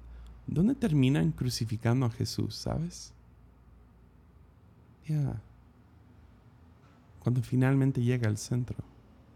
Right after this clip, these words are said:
El imperio más poderoso hasta la fecha, el imperio romano, ¿qué hace con Jesús? Lo mata.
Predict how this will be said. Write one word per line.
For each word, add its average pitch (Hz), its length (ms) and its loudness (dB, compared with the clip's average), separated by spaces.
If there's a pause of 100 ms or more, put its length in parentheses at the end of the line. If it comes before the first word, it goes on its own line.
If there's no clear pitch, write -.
(340)
El 110 180 6
imperio 131 600 6
más 123 480 2
poderoso 110 640 2
hasta 107 240 -4
la - 140 -2
fecha, - 540 -6 (1160)
el 107 160 0
imperio 123 480 2
romano, 104 500 2 (720)
¿qué 113 140 2
hace 104 260 0
con 101 240 -2
Jesús? - 640 -8 (760)
Lo 104 160 2
mata. 95 400 -2